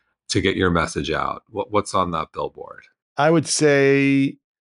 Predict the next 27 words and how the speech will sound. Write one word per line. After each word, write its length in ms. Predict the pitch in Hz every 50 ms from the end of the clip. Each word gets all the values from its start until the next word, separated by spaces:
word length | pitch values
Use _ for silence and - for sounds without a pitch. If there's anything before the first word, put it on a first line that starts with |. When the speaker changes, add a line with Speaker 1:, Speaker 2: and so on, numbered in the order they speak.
| _ _ _ _ _ _ _ _ _ _ _ -
Speaker 2:
"You 200 | 120 120 123 120
are 120 | 120 113
loved, 420 | 113 120 127 131 135 139 131 110 117
you 140 | 110 113
are 100 | 110 107
worthy, 420 | 98 101 117 117 120 117 110 117 113
you 260 | 110 101 92 98 101
matter." 460 | 95 95 90 87 85 82 80 76 - - - _ _ _ _ _
And 140 | 120 117 113
again, 360 | 110 - 123 123 113 110 110
I 120 | - 117
would 140 | 120 120 110
wanna 240 | 107 120 117 117 110
be 280 | 92 98 113 110 110 104
a, 300 | 104 101 98 104 127 - _ _ _ _ _ _ _ _ _ _ _ _ _ _ _ _ - 120
a 80 | 113 107
powerful 760 | - - - 123 123 127 131 113 - - 123 120 117 117 -
reminder 600 | 110 110 104 98 101 104 107 107 110 107 110 101
and 120 | 92 - -
interruption 840 | 120 117 107 - 110 104 101 95 95 - - - - 80 85 92 90 _ _ _ _ _ _ _ _ _
for 140 | - 110
people 560 | - - - 135 127 - - 113 110 110 107 - _
to 140 | - - 107
see 320 | - - - - 143 143
themselves 920 | 131 127 117 107 92 - - - 110 95 87 85 82 90 - - - - - _ _ _ _ _ _ _ _ _ _ _ _ _ _ _ _ _ _ _ _ _ _ _ -
and 80 | 117
remember 840 | 113 113 113 120 135 147 151 135 110 95 90 90 90 104 113 113 -